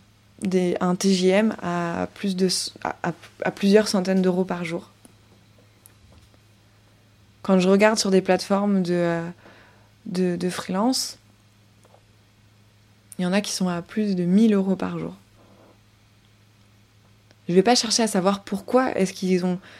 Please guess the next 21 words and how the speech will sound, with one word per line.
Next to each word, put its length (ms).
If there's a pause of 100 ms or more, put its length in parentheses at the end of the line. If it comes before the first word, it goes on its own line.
(160)
enfin, 200
quels 220
sont 280
les, 420 (1900)
leur, 500 (300)
leur 240
raison 600
et, 120
et 180
leur 240
niveau 300
d'expérience 840
pour 220 (180)
proposer 460
un 160
tel, 360
euh, 180 (1120)
un 120
tel 240 (180)
taux 380
journalier. 680